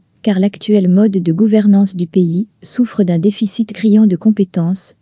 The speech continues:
d'efficacité et de rigueur. Là-dessus, tous les Algériens sont d'accord. Mais pour obtenir le changement, la mobilisation populaire doit être pérenne, solide, unie et efficace.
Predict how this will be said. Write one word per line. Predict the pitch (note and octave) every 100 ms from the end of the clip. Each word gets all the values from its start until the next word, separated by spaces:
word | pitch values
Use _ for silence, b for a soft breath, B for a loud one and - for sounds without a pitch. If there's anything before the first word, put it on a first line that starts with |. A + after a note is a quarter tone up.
| F#3+
d'efficacité | G3+ G#3+ G#3+ A3 - G3+ - A3
et | A3
de | G3+
rigueur. | G#3 G#3+ F#3 D#3 D#3+ - _ _ _ -
Là-dessus, | F#3+ F#3+ F3+ - G3 A3+ _
tous | -
les | B3 G#3+
Algériens | G#3+ G3 G3+ F#3+ G#3+
sont | G#3 G#3+
d'accord. | G3 F3+ E3+ D#3+ - _ _ _ _ -
Mais | G3 G3
pour | G#3 G3
obtenir | G3+ A3 A3 A#3 G#3
le | F#3
changement, | - G3+ F#3+ F#3+ F#3 A3+ _ F#3+
la | F#3
mobilisation | F#3 A3+ A#3+ A#3 G#3+ G3+ G#3
populaire | G3 G#3+ - G3 G3+ G3+
doit | F3+ F#3
être | F#3+ F#3
pérenne, | F#3+ G3 F3+ E3 F3 F#3+ - -
solide, | - A#3 G3 F#3 F3+ G#3 _ A3
unie | A3 F#3+ F#3 - -
et | F#3+ G#3+
efficace. | - G#3+ F#3 D#3 - -